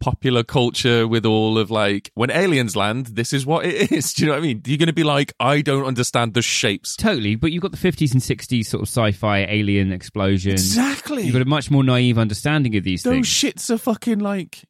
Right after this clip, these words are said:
Speaker 1: War of the Worlds, man. Everyone
Speaker 2: But that
Speaker 1: believed
Speaker 2: makes
Speaker 1: that
Speaker 2: it
Speaker 1: that shit was real.
Speaker 2: scarier, right? That makes it
Speaker 1: Exactly.
Speaker 2: scarier. So why are you fucking playing go, like, what, what are you doing? What do you mean you're going home?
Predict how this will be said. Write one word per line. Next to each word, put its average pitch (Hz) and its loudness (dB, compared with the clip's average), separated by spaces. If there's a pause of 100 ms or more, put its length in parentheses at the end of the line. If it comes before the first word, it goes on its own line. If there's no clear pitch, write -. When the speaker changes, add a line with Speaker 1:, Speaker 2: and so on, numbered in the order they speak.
(100)
Speaker 1:
War 240 -4
of 247 0
the 247 0
Worlds, 254 0
man. 170 -2
Everyone 240 2
Speaker 2:
But - 2
that 165 6
Speaker 1:
believed - 2
Speaker 2:
makes 151 0
Speaker 1:
that - 0
Speaker 2:
it 151 2
Speaker 1:
that 127 -2
shit 196 -2
was 175 6
real. 170 6
Speaker 2:
scarier, 87 0 (140)
right? 131 0
That 151 -4
makes 156 -4
it - 0
Speaker 1:
Exactly. 123 0
Speaker 2:
scarier. - -16 (440)
So 143 2
why 120 2
are 175 4
you 165 4
fucking 165 -2
playing 160 2
go, 156 2
like, 135 -2
what, 131 -2
what 143 0
are - 0
you 165 -2
doing? 107 2
What 143 2
do 170 0
you 160 0
mean 180 4
you're 135 2
going 110 2
home? 85 -4